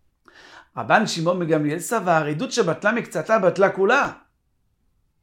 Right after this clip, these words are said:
אז אם אתה אומר שהביטול שלו ביטול, שהוא יכול לבטל את ה-,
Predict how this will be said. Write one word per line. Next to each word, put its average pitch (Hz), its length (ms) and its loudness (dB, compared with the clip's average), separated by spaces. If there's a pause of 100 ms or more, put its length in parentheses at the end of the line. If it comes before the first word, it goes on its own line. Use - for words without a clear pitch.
(580)
אז 226 160 2
אם 311 120 6
אתה 302 220 6
אומר 294 200 4
שהביטול 254 520 0
שלו 247 280 4
ביטול, 170 340 -4
שהוא 208 180 -2
יכול 277 240 8
לבטל 254 360 6
את 240 140 4
ה-, 196 200 4